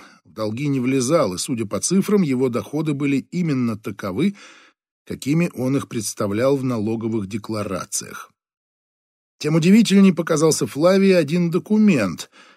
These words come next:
Это был годовой банковский отчёт о состоянии счёта за прошлый год. Согласно этому документу, некая компания, связанная с финансовыми операциями,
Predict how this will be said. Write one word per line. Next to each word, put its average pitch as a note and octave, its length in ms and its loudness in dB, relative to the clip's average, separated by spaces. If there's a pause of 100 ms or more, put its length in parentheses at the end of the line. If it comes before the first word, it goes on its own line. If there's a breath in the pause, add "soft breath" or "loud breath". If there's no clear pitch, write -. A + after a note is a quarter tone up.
(140)
Это B2+ 120 -6
был C#3+ 140 4
годовой D3 380 4
банковский D3 560 0
отчёт C3+ 420 0
о E3+ 60 2
состоянии C#3 640 0
счёта E3 420 0
за C#3 140 0
прошлый C3 520 -2
год. A2+ 420 -8 (580)
Согласно C#3+ 400 2
этому D3+ 380 -2
документу, D3+ 600 0
некая C3+ 380 0
компания, C3 680 -2
связанная A2+ 600 -4
с - 80 -4
финансовыми A2+ 720 -4
операциями, G#2 800 0